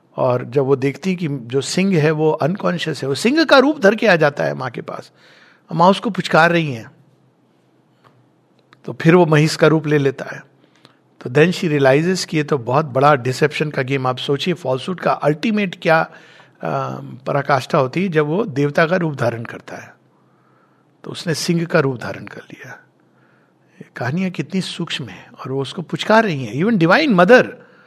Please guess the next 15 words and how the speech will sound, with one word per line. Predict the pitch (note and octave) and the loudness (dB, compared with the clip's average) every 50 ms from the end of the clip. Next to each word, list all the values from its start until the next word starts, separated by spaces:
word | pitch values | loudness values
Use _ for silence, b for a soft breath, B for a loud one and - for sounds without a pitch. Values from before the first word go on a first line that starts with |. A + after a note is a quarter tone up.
| b b b b b b _ _ _ _ _ _ _ _ - | b b b b b b _ _ _ _ _ _ _ _ -6
का | - D3 | -2 -2
एक | E3+ E3 - | -2 0 2
अंश | A#2+ C3 F3+ A3 - - | 4 4 4 4 4 2
है | G3+ C3 - - - - _ _ _ _ _ _ _ _ _ _ - - | 0 0 0 -6 -18 -20 _ _ _ _ _ _ _ _ _ _ 2 4
for | F3+ A3 A#3 | 6 6 6
a | F3+ | 6
moment, | D#3+ G3 A#3+ C4+ C#4 G#3 D#3+ B2 | 6 6 6 8 6 4 4 2
क्योंकि | - - F3 E3+ - B3 | 0 0 0 4 4 4
ममता | F3 D#3 D#3+ E3+ F#3 - C#4 | 6 6 6 4 6 6 6
उनकी | C#4 C4+ B3 G#3 G#3+ G#3 | 8 8 6 2 2 4
जाग | D3 D3 C#3 C3 | 6 6 4 4
जाती | C3+ C#3 B2 B2 - - F3 | 2 -4 -6 -6 -8 -14 -14
है | - D3 | -10 -8
और | - C#3 | -6 -2
वो | C3 C#3+ E3 D#3+ D3+ D#3 - _ | 0 0 0 0 -4 -6 -12 _